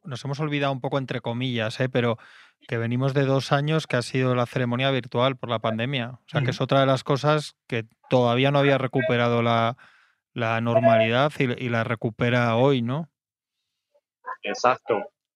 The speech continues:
Speaker 3: Yo recuerdo la última gala, que me estaba acordando esta mañana precisamente de eso, eh, fue en Berlín y fue justo, justo, justo antes de la pandemia. Yo recuerdo,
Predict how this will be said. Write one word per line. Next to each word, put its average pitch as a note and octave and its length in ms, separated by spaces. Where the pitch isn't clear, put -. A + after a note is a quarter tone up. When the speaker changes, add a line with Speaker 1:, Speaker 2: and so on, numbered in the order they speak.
Speaker 3:
Yo B2 80
recuerdo D3 280
la C3 100
última C#3+ 320
gala, E3+ 240
que C#3+ 80
me A#2+ 60
estaba C3+ 240
acordando C3+ 360
esta C3 160
mañana C3 280
precisamente A#2+ 640
de A#2+ 600
eso, D3 360
eh, G#2+ 220
fue B2 120
en B2 60
Berlín B2+ 520
y G#2+ 640
fue A#2+ 260
justo, - 500
justo, - 460
justo C3+ 420
antes C3+ 420
de C3+ 80
la A2 120
pandemia. G#2 560
Yo A#2 120
recuerdo, A#2 960